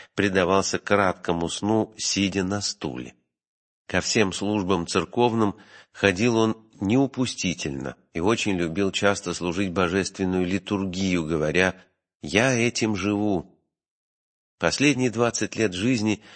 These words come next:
он был духовником и проходил эту обязанность с великим усердием. Случалось нередко, иного исповедника держал на исповеди час и даже более,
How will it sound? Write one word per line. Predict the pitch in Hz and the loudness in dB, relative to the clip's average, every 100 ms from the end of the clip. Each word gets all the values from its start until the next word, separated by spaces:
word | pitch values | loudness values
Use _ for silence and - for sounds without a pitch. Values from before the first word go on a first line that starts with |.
| - - - | -20 -20 -2
он | 104 131 113 | 2 2 4
был | 131 123 | 2 2
духовником | 107 110 117 92 95 - 107 127 127 - _ _ _ | 0 0 0 0 0 0 2 2 0 -6 _ _ _
и | 117 | -2
проходил | 120 127 113 98 87 123 | 0 0 2 0 2 0
эту | 123 - 98 | 0 2 0
обязанность | 82 98 113 110 104 - | 2 2 2 0 0 -2
с | 98 | -2
великим | 95 110 - 110 | -2 -2 -4 -4
усердием. | 104 - 78 71 64 - - _ _ _ _ _ _ - | -2 -2 -2 -2 -6 -12 -14 _ _ _ _ _ _ -8
Случалось | 101 98 120 120 113 95 | -2 -2 0 0 0 2
нередко, | 95 95 123 - 113 - - - - _ - | 2 2 0 0 -2 -2 -10 -20 -20 _ -2
иного | 104 113 127 113 | 2 4 4 2
исповедника | 92 98 95 120 113 107 - 95 | 2 2 2 2 2 0 0 0
держал | 95 90 101 110 | 0 2 2 4
на | 101 90 | 2 0
исповеди | 104 - 98 90 90 | -2 -2 -4 -2 -2
час | - 117 117 - | -2 0 2 0
и | 78 | 0
даже | 82 73 67 | 0 0 -2
более, | 92 127 101 64 | 0 2 2 -2